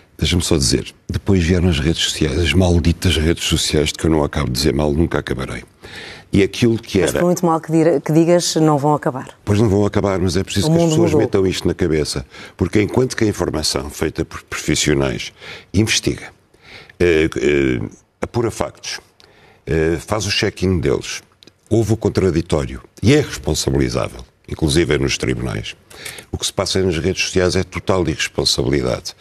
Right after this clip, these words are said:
Speaker 1: Não há verificação de factos, não há verdade, eh, é manipulação total. E dirige-se a pessoas que não querem ser informadas, mas convencidas, ou mais do que isso,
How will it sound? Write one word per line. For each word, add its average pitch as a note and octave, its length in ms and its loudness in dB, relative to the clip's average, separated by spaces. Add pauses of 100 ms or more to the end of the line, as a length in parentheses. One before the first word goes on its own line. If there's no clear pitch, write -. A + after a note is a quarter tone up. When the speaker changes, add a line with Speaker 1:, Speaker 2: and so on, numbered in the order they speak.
(320)
Speaker 1:
Não E2+ 100 4
há E2+ 80 4
verificação D2+ 600 0
de - 100 -12
factos, - 480 -6
não D#2 100 -4
há D#2 80 -2
verdade, C#2+ 540 -4 (260)
eh, - 360 -4
é E2+ 40 2
manipulação D2+ 600 0
total. - 500 -6
E E2 120 0
dirige-se F#2 480 2
a F2+ 40 0
pessoas C2+ 560 0 (340)
que - 120 -4
não E2+ 80 2
querem D#2+ 260 0
ser D#2 200 0
informadas, D#2 580 0
mas D#2 180 0
convencidas, D#2 880 0
ou F#2+ 80 4
mais F#2+ 220 2
do F2 80 0
que A#2+ 140 -8
isso, - 160 -6